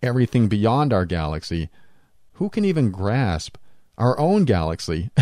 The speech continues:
<laughs> let alone everything else that could be out there? Who could even grasp what kind of life might be out there? Or what kind of mysteries the universe holds? I mean, we figure things out just on Earth,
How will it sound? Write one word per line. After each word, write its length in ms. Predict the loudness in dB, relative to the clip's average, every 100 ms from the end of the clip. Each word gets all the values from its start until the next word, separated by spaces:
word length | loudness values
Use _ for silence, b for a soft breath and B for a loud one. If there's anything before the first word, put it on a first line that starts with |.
| 0
<laughs> 220 | -4 -16 -10
let 200 | -6 -2
alone 460 | 2 2 4 0 -4 B B B
everything 540 | -4 0 0 2 2 0
else 300 | -2 0 0
that 220 | 0 -2
could 320 | -2 0 0 0
be 180 | 0
out 240 | 0 0 -4
there? 240 | -6 -8 -14 b b
Who 80 |
could 140 | -4 0
even 180 | 0 0
grasp 540 | 0 0 0 -2 -6 -18 b b
what 220 | -6 -6 -4
kind 260 | -2 0
of 160 | -2 -4
life 640 | -4 -2 0 0 -2 -8 -20 -20 _ _ -4
might 240 | -2 -2
be 160 | -4 -6
out 180 | -6 -10
there? 300 | -14 -16 -20 -20 _ -4
Or 180 | -2 2
what 200 | 0 2
kind 200 | 4 4
of 100 | 2
mysteries 760 | 2 2 0 0 0 2 0
the 100 | -2
universe 560 | 0 2 0 0 -2 -6 -14 -12
holds? 640 | -2 0 0 -2 -10 -20 -20 -20 _ _ _ 2
I 40 |
mean, 160 | 4 4
we 100 | 0
figure 400 | 0 0 2 0
things 320 | 2 0 2
out 300 | 2 2 0
just 280 | 0 0 2
on 220 | 0 2
Earth, 420 | 0 0 0 -4